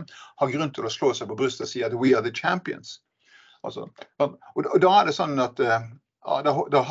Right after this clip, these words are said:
da holder vi, holder vi stille, ikke sant? Innenfor digitale tjenester så ser vi at, eh, de som er på topp, altså Finn N O eller S-banken da, nå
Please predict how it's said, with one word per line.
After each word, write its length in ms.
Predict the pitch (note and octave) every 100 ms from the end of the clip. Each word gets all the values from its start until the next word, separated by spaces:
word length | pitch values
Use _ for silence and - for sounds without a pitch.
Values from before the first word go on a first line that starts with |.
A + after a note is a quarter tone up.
| - A#2 C#3
da 80 |
holder 240 | C3+ C#3+ B2
vi, 140 | A#2
holder 260 | A#2 C#3+ C#3+
vi 60 | C3
stille, 320 | C3+ C#3+ C#3
ikke 140 | B2+
sant? 260 | B2 - - _
Innenfor 320 | - F3 G3+ F#3
digitale 640 | F3+ F#3 - A#3+ - G#2+
tjenester 480 | - G#3+ - - A#3
så 100 | F#3+
ser 300 | - F#3+ C#3+
vi 80 | B2
at, 180 | A#2+
eh, 140 | - A#2+
de 160 | D3
som 160 | B2+ -
er 160 | - D3
på 80 | B2+
topp, 240 | D3+ - -
altså 160 | A2+
Finn 320 | A2+ - C3
N 320 | A2+ A#2 C#3+ C#3+
O 80 | C3 B2+
eller 240 | A2+ F#2 -
S-banken 640 | D3 - - G#2+ - - G#2+
da, 140 | G2+
nå 240 | A2+ G#2+